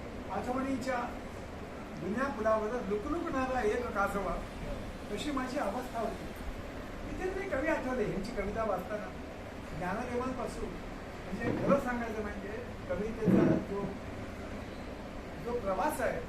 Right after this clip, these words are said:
ती पहिली संत कविता आहे, मग पंत कविता आहे, मग तंत कविता आहे, मग इंग्रजी भाषांतर आणि मग अर्वाचीन कविता, असा हा कवितेचा मोठा, अ, आहे.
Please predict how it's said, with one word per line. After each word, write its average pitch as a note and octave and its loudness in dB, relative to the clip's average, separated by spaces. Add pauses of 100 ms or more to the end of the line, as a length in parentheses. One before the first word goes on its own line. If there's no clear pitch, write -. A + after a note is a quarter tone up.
(380)
ती A#3+ -4
पहिली G#3+ -2
संत A3+ 0
कविता A3+ 0
आहे, - -2 (640)
मग - 4
पंत C#4+ 2
कविता A3+ 0
आहे, E3+ 0 (440)
मग B3+ 2
तंत C#4 2
कविता A#3+ 0
आहे, - 0 (500)
मग C#4+ 2 (720)
इंग्रजी D4 4
भाषांतर C#4 2 (220)
आणि A3 -2
मग C#4+ 2
अर्वाचीन A3 2
कविता, F3 -2 (460)
असा G#3+ 2
हा B3 4
कवितेचा G#3 -2
मोठा, G#3+ -2 (920)
अ, - 0
आहे. E3+ 0